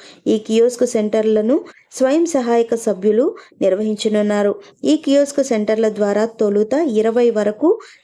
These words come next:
సేవలు అందించనున్నట్లు సమాచారం. ఆ తర్వాత మరింత సేవలు అందించనున్నారు. ఈ కియోస్క్ సెంటర్ల ఏర్పాటుతో పట్టణ ప్రాంతాల్లోని పేదలు ఏదైనా ఆన్‌లైన్ అవసరపడితే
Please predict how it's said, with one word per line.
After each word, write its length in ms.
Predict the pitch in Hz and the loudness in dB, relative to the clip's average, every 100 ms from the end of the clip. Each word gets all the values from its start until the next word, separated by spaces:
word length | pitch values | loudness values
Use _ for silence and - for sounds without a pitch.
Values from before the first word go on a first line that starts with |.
| - | -2
సేవలు 380 | 277 285 302 262 - | 0 2 2 0 0
అందించనున్నట్లు 840 | 202 220 240 247 226 208 202 226 285 233 | 0 2 2 0 -2 -2 -2 -2 -2 -2
సమాచారం. 540 | 202 208 208 208 202 - - _ - | -2 -2 -2 -2 -4 -8 -20 _ -4
ఆ 40 | 247 | -2
తర్వాత 480 | 254 254 285 294 269 262 | 0 0 0 0 0 0
మరింత 340 | 214 202 220 226 | 0 0 0 -2
సేవలు 480 | 220 208 202 202 302 466 - _ - | -2 0 0 0 0 -2 -10 _ -6
అందించనున్నారు. 880 | 208 220 220 226 214 208 202 202 - - _ _ | -2 -2 0 0 0 0 0 0 -2 -6 _ _
ఈ 80 | 285 320 | 0 0
కియోస్క్ 400 | 285 277 320 339 | 2 2 2 0
సెంటర్ల 480 | 320 269 254 247 247 254 208 | 0 0 0 0 0 0 0
ఏర్పాటుతో 500 | 202 220 214 214 269 403 - - _ | 0 0 -2 0 0 -2 -6 -18 _
పట్టణ 280 | 254 247 320 | -4 0 0
ప్రాంతాల్లోని 760 | 330 262 233 240 247 247 247 247 240 | 0 0 0 0 0 0 0 -2 -2
పేదలు 400 | 214 220 220 226 349 - - _ 247 262 | 0 0 2 2 0 -4 -20 _ 0 2
ఏదైనా 360 | 311 330 294 294 - | 2 2 2 0 -2
ఆన్‌లైన్ 300 | 208 220 240 - | 0 2 0 0
అవసరపడితే 640 | 202 202 220 208 214 214 | -2 -2 -2 0 -2 0